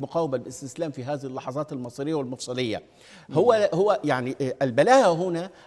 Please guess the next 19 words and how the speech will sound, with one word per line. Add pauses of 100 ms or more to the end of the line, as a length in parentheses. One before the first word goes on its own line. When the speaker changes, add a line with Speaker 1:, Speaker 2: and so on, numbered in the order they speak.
Speaker 1:
أنه
لا
يجيد
قراءة
Speaker 2:
مم. (400)
Speaker 1:
الشخصية
العربية
أو
الشخصية
الفلسطينية
أو
الشخصية
المقاومة
تحديدا.
Speaker 2:
مم. (240)
Speaker 1:
هو
لا
يعلم
تماما